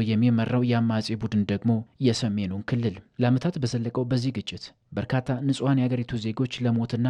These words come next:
ለከፋ የአካል ጉዳት ተዳርገዋል። ትምህርት ቤቶች፣ የስፖርት ማዘውተሪያ ስፍራዎች፣ ሆስፒታሎችና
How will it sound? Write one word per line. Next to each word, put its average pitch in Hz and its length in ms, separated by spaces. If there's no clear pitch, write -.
ለከፋ 131 380
የአካል 123 340
ጉዳት 110 300
ተዳርገዋል። 101 560
ትምህርት 98 320
ቤቶች፣ 135 340
የስፖርት - 400
ማዘውተሪያ 123 580
ስፍራዎች፣ 123 460
ሆስፒታሎችና 113 840